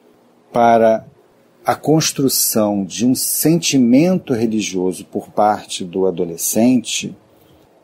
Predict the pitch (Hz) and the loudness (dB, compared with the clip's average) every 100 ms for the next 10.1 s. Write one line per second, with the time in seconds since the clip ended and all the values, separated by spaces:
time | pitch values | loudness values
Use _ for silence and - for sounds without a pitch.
0 | _ 127 135 156 139 107 92 - 104 104 | _ 2 6 6 4 0 -2 2 4 4
1 | 110 123 107 95 90 143 165 - 156 117 | 4 4 2 -2 2 2 2 2 2 2
2 | 107 107 113 127 113 - 90 120 135 127 | 2 4 4 4 2 -4 0 2 4 2
3 | - 131 123 120 117 113 - 98 101 131 | 0 -2 0 0 2 0 0 0 2 2
4 | 151 - 127 110 107 - 98 120 151 - | 2 0 2 2 2 -4 -4 -2 0 2
5 | 135 107 110 117 113 123 120 - - - | 2 4 4 4 0 -10 -14 -14 -16 -14
6 | - 113 113 123 104 87 - 92 - _ | -4 -2 0 0 0 -2 -6 -18 -20 _
7 | _ _ _ _ _ _ _ - 127 156 | _ _ _ _ _ _ _ 4 6 6
8 | 165 - 165 156 135 117 120 117 113 110 | 4 0 2 4 4 4 2 -2 0 0
9 | 95 - 120 135 101 98 110 117 - 120 | 0 2 2 2 0 -4 -4 -4 0 2